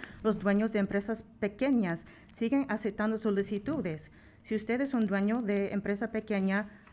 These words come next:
sufriendo por la pandemia, este programa le puede ayudar y recomiendo que los dueños de empresas pequeñas visiten el sitio de internet del Departamento de Comercio para más informes. Por fin,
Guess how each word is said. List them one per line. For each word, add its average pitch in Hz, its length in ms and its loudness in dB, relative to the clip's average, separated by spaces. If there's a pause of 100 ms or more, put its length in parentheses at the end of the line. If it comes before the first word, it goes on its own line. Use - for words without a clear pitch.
(220)
sufriendo 214 480 2
por 208 120 -2
la 220 120 2
pandemia, 196 400 2
este 202 160 -2
programa 208 340 2
le 208 100 0
puede 208 200 0
ayudar 190 520 0
y 202 80 -6
recomiendo 202 540 -2
que 220 120 0
los 202 140 0
dueños 202 340 -2
de 214 80 -2
empresas 202 380 -2
pequeñas 202 480 -2
visiten 220 500 -4
el 208 140 -4
sitio 208 260 -4
de 196 80 0
internet 180 460 -2 (300)
del - 100 -4
Departamento 214 580 0
de 196 120 0
Comercio 240 580 0
para 202 240 0
más 196 200 -2
informes. 175 580 -2 (280)
Por 311 180 2
fin, 233 360 2